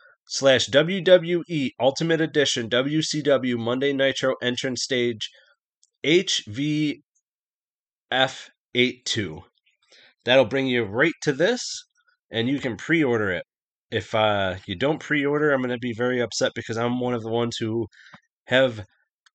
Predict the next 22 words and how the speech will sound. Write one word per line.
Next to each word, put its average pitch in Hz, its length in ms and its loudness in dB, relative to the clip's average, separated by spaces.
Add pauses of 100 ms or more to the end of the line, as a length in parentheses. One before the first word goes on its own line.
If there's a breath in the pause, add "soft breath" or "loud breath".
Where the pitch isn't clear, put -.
(260)
funded 151 500 4
this. - 520 -4 (880)
It 120 140 -4
was 123 180 -2
four 135 440 2
hundred 120 540 0
dollars, 113 460 0
ladies 117 300 -4
and 107 140 -6
gentlemen. 120 560 -2 (300)
I, 98 320 -4
it's 98 220 -8
a 85 60 -6
hefty, 127 440 -2
hefty 120 340 -6
price 120 340 -6
tag 117 280 -2
compared 113 520 -2
to 107 240 -4 (460 loud breath)
the 110 100 -2
new 127 260 0
generation 117 840 -2